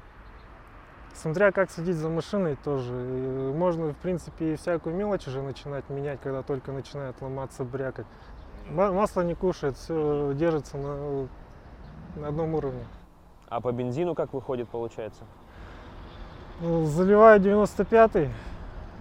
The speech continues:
Speaker 1: Э, смешанный цикл у меня идет, город, трасса, восемь и два, восемь и три.
Speaker 2: За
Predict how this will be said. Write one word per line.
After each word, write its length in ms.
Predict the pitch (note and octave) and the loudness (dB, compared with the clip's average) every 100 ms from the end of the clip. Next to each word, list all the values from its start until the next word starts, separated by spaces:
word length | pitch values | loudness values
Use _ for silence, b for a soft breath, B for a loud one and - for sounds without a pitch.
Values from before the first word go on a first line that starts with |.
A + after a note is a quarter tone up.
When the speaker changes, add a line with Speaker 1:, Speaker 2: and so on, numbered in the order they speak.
| - - - - D3 | -14 -14 -14 -14 -10
Speaker 1:
Э, 340 | C#3+ D3 D3+ D3+ | -8 -4 -2 -4
смешанный 500 | - G#3+ G#3 - F#3+ | 0 2 2 0 -4
цикл 300 | F3 A3+ G#3+ | 0 -2 0
у 140 | F3 D#3+ | 0 0
меня 340 | D#3+ D#3 D#3 | -2 -2 -2
идет, 200 | D3 D#3 | 0 0
город, 340 | D3+ E3+ E3+ D#3 | 2 4 4 2
трасса, 400 | E3+ F3+ - D#3 C#3+ C3 | 2 0 0 -2 -2 0
восемь 380 | D#3+ F3+ - E3 | 0 0 -2 -2
и 20 | |
два, 180 | E3 E3 | 2 2
восемь 300 | D3+ D3 B2 | 0 -4 -8
и 100 | B2 | -10
три. 160 | C3 A#2+ - - | -8 -8 -10 -14
Speaker 2:
За 280 | A2 C#3 D#3 | -2 2 2